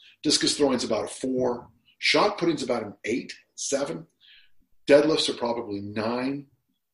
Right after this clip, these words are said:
Um, every coach, this is something I talk with Jack about.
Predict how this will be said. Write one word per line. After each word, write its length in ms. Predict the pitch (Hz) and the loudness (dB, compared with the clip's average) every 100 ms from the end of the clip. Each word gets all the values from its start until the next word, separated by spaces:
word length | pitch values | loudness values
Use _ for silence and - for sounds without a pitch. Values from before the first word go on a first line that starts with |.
| _ | _
Um, 360 | 117 113 107 - - | -12 -10 -10 -4 2
every 260 | 151 170 | 6 6
coach, 460 | - 143 135 - - - | 6 4 4 0 -8 -14
this 180 | 151 151 | 0 0
is 80 | - | 2
something 240 | 160 143 | 0 0
I 60 | 127 | -2
talk 340 | 139 131 - | -2 -4 -6
with 180 | - 117 | -4 -2
Jack 260 | 120 165 - | 0 -2 -4
about. 240 | - - | -8 -12